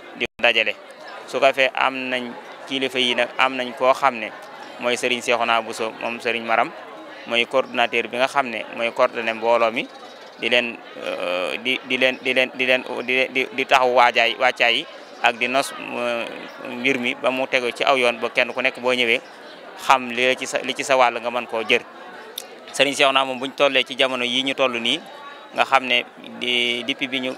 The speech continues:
gàmmoo ba léegi, moom daanaka mën nañu wax ne tëddatut ci ay nelaw ba mën a nelaw ni mu ko bëggee, ndax lépp xalaatam mooy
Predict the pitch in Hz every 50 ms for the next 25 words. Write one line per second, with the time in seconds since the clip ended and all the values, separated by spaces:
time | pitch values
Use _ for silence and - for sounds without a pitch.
0 | - - 135 131 127 127 120 117 113 117 131 131 127 123 110 120 156 180 - -
1 | - - - - - - - - 123 123 123 123 120 120 123 123 127 131 131 131
2 | 127 131 123 123 127 123 123 123 120 123 123 113 117 117 117 - 127 120 120 120
3 | - - 120 - - - - - - - - - 127 127 123 123 123 120 120 123
4 | 147 - - - - - - - - 120 123 127 127 123 123 123 123 120 117 120
5 | 117 120 127 - 139 127 131 123 113 117 117 117 113 113 120 135 135 - 131 -
6 | 135 123 123 117 - 117 113 113 113 127 156